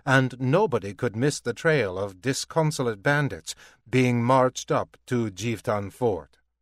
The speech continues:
So in they snuck,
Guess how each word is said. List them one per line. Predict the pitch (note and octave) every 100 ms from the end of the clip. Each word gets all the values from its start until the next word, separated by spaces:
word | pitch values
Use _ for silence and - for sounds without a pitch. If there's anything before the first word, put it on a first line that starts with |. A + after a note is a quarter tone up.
| _ _ _ _ _ _ _ _ _ _ _ _ _ _ _ _ _ _ _ _ _
So | - G#2 G2
in | G#2+
they | G#2+ G#2
snuck, | - - A2 - _